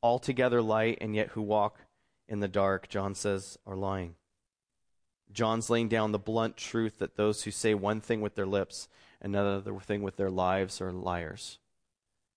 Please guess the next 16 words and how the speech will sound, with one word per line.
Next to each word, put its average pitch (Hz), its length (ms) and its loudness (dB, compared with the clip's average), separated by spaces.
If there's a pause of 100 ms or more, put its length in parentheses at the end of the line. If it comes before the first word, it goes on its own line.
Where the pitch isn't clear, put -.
(1500)
We 113 80 -2
must 131 240 4
understand 120 600 2
this. 95 200 -2
He's 110 180 -4
not 120 260 0
thinking 127 340 -2
of 101 120 -4
those 98 360 2
who 104 80 -8
try 107 300 0
their 104 140 2
hardest 104 540 0
and 98 160 -6
yet 95 220 -2
fail. 90 540 -8